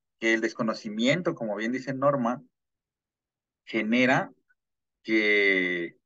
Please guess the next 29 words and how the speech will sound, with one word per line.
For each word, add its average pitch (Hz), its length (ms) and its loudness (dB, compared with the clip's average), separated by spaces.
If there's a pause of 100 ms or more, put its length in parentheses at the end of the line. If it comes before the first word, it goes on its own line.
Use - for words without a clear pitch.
que 104 160 -4
se 113 200 -2
hagan 131 320 2
procedimientos 131 1300 -4 (500)
que - 100 0
atentan - 640 -2
contra 104 440 -2
la 92 140 -2
salud 98 420 -4
de, 104 480 0
de 92 100 -8
la 87 240 -6
naturaleza, 87 680 -4
¿no? 98 100 -10
En 95 100 -10
general. 98 500 -6 (1300)
Y 120 100 2
ahí 110 360 6
es 202 80 4
donde, 165 520 -4
pues, 101 240 -10
me 101 160 -8
parece 107 340 0
muy 143 140 0
bien, 165 240 -2
y 143 100 -6
yo 131 120 2
no 143 120 2
sé, 156 380 -2